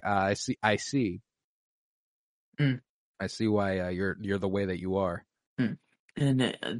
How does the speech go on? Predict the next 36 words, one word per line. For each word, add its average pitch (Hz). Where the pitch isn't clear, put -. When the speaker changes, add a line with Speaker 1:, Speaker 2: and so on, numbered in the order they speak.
Speaker 2:
"This 135
is 117
fi-, 151
your 117
whatever, 139
whatever 117
is 98
finally 120
finalized. 104
I 101
can -
finally 110
rest," -
you 95
know, 64
or 69
whatever 92
Speaker 1:
Yeah. -
Speaker 2:
she -
says 98
at 98
the 76
end 80
there, 92
like, 95
<laughs> -
that 151
mom 113
is 110
so, 110
like, 113
it's 156
so, 190
like, 147
they're 165
such -